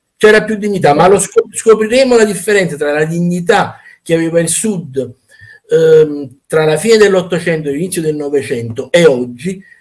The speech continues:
la scopriremo in un altro nostro prossimo incontro, perché, ehm, dalle cose che,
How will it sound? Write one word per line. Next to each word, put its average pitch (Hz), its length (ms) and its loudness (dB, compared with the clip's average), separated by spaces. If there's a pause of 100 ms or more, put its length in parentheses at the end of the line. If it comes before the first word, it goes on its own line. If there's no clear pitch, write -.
(120)
la 175 140 0
scopriremo 214 580 0
in 202 60 2
un 196 140 -2
altro 208 300 -4
nostro 202 340 -2
prossimo 196 440 -2
incontro, 117 600 -8
perché, 202 500 -6 (500)
ehm, 165 460 0
dalle 160 300 0
cose 196 640 0
che, 147 240 -8